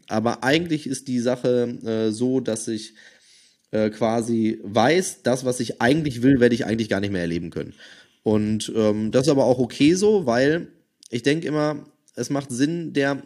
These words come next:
zukünftigen Generation irgendwas zu hinterlassen. Und dann gibt's die einen, die kämpfen für diese Sache, die anderen, die kämpfen für diese Sache. Und ich denk mir halt einfach, und ich hab mich halt diesem Thema verschrieben und gesagt, wenn wir es irgendwie schaffen, dass wir Erwachsene und die Kinder jetzt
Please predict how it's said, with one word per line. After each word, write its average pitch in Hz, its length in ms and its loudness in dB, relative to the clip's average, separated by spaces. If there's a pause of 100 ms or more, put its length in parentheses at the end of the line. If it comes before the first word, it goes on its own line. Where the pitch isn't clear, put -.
(420)
zukünftigen 151 760 -2
Generation 135 480 2
irgendwas 131 340 -4
zu 139 100 0
hinterlassen. 139 460 0
Und 127 80 -2
dann 123 100 0
gibt's 131 180 -4
die - 140 4
einen, 147 320 0
die 135 80 -2
kämpfen 143 360 0
für 139 240 0
diese 175 260 0
Sache, 160 280 4
die 143 100 -4
anderen, 135 160 -4
die 131 60 -6
kämpfen 135 260 -4
für 127 160 -6
diese 160 220 0
Sache. 147 240 -2
Und 131 160 -4
ich 143 160 -4
denk 139 200 0
mir 131 120 -4
halt 131 160 -4
einfach, 127 200 -6
und 131 140 -8
ich - 180 -8 (380)
hab - 160 -4
mich 143 160 -2
halt 131 160 -4
diesem 139 320 -4
Thema 98 300 0
verschrieben 90 460 -6
und 92 120 -8
gesagt, 113 480 -4 (220)
wenn 117 160 -2
wir 131 60 4
es - 80 -2
irgendwie 180 420 0
schaffen, 151 340 -2
dass 120 240 -2
wir 127 200 2
Erwachsene 151 640 -2
und 127 160 -4
die 147 80 -4
Kinder 131 280 0
jetzt 156 300 2